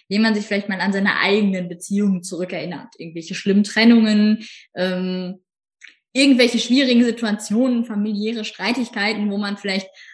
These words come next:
Teller an Wände geworfen hat. Ich weiß nicht, wenn man sowas mal erlebt hat, wo man als Juristin sofort sagt, "Okay, da hat gerade jemand die Grenze überschritten." Das heißt, da sind gerade tatsächlich strafrechtliche Dinge passiert.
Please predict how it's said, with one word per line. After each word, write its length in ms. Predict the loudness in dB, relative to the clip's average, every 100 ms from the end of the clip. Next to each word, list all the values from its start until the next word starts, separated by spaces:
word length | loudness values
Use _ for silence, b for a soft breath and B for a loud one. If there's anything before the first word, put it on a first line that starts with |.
| B -16
Teller 320 | 0 4 6
an 200 | 6 4
Wände 260 | 6 4 4
geworfen 580 | 2 0 0 0 0 0
hat. 100 | -2
Ich 140 | -6
weiß 220 | -6 -4
nicht, 120 | -6
wenn 120 | -6 -8
man 120 | -6
sowas 240 | -6 -4
mal 160 | -4 -4
erlebt 360 | -2 -4 -2
hat, 180 | -2 -2 B B -2
wo 140 | 2
man 340 | 2 2 0 -2
als 240 | -4 -4 -4
Juristin 800 | 0 2 2 0 -8 0 2 4
sofort 340 | 2 -2 -4
sagt, 320 | -2 -4 -8
"Okay, 200 | -14 -10
da 220 | -8 -6 -6
hat 180 | -6
gerade 280 | -6 -2 -2
jemand 380 | -4 -4 -6 -8 -12 _ -6
die 160 | -4
Grenze 560 | 0 2 6 6 4 0
überschritten." 460 | 0 -2 -2 0 0
Das 180 | 0 -4
heißt, 160 | -6
da 80 | -8
sind 200 | -8 -10
gerade 180 | -10 -12
tatsächlich 320 | -12 -12 -12
strafrechtliche 540 | -10 -12 -12 -18 -18 -8
Dinge 240 | -4 -2
passiert. 440 | -4 -4 -2 -2